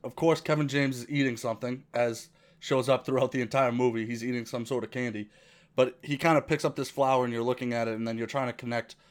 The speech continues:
how that would be related to one of the two suspects that are in our head at the time. So,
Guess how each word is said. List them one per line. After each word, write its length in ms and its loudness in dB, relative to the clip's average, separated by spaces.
how 200 4
that 240 4
would 120 0
be 100 0
related 460 0
to 60 -8
one 200 -2
of 80 -6
the 80 -10
two 180 -6
suspects 540 -2
that 140 -2
are 100 -4
in 80 -6
our 160 -2
head 160 -2
at 100 -8
the 60 -14
time. 380 -8
So, 400 2